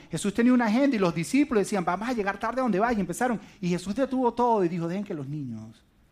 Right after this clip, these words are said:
se acerquen". ¿Por qué? Porque de un momento que le estaba trayendo felicidad, Jesús estaba sintiendo felicidad y abrazó ese momento. De la misma manera, cuando yo estaba en mi carro y mis hijos estaban, yo detuve y dije, "¿Sabes qué? Voy a disfrutar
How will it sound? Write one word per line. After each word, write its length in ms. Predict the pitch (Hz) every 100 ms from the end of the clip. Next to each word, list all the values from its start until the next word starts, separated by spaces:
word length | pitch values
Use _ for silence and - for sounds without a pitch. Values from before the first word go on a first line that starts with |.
| _ _
se 100 | -
acerquen". 460 | - - 98 - 101 _ _ _ -
¿Por 100 | 147
qué? 100 | 196
Porque 220 | 175 147
de 60 | 156
un 60 |
momento 260 | 170 170 175
que 80 | 156
le 40 |
estaba 240 | 139 143 147
trayendo 340 | 139 127 131
felicidad, 380 | 143 139 139 123
Jesús 320 | 123 - 156
estaba 260 | 135 139 127
sintiendo 440 | 123 113 120 120
felicidad 600 | 120 127 - 113 117 107 _ _ _ _ _ _ _ _ _
y 60 | -
abrazó 580 | 113 113 104 - 113 110
ese 200 | 104 107
momento. 400 | 95 90 87 _ _ _ _ _ _
De 60 | 120
la 80 |
misma 120 | 143 160
manera, 280 | 143 147
cuando 160 | 156 127
yo 80 | 127
estaba 180 | 123 143
en 60 |
mi 60 | 139
carro 320 | 143 135 135
y 40 |
mis 220 | 127 123 151
hijos 140 | 156
estaban, 340 | 135 135 147 147 - - _ _
yo 180 | 127 135
detuve 320 | 139 143 139
y 20 |
dije, 120 | 135 131
"¿Sabes 180 | 117
qué? 100 | -
Voy 100 | 131
a 40 | 127
disfrutar 640 | 123 - - 120 101 95